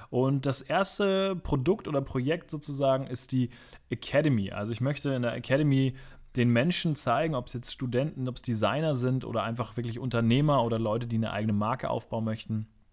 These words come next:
einfach gesamten Kurs beziehungsweise eine Plattform bieten, wo man Step für Step das ganze Thema, äh, ja, erlernt. Also, dass man eine Strategie entwickelt, dass man Design definiert, dass man die Plattform findet, wie trete ich nach außen, also, äh, die Reichweite und Distribution.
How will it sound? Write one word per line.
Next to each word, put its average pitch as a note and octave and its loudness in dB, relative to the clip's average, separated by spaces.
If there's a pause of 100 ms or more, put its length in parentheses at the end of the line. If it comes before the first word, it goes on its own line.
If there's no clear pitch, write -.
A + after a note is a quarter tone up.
(320)
einfach A2+ 0
gesamten A2 0
Kurs A2+ 0 (300)
beziehungsweise G#2+ 0
eine G#2 0
Plattform A2+ -2
bieten, G#2+ -2
wo A2 0
man A2 2 (240)
Step C#3 2
für C#3+ 4
Step C3 2
das - -2
ganze A2 -2
Thema, G#2 0
äh, A2+ -8
ja, A2 0
erlernt. A2 2
Also, G2 -8
dass - -12
man G#2 -2 (260)
eine A2 -4
Strategie C3 -2
entwickelt, A#2 0
dass G#2 -8
man A2+ 2
Design A2+ 2
definiert, A2 0 (720)
dass - -14
man G#2+ 0
die A2 2
Plattform A#2+ 0
findet, G#2+ 0 (440)
wie B2 -2
trete C3+ 2
ich B2 2
nach A2+ 0
außen, C3 2
also, A2 0
äh, G#2+ -2
die A2+ 0
Reichweite B2+ 2
und A2 4
Distribution. B2+ 0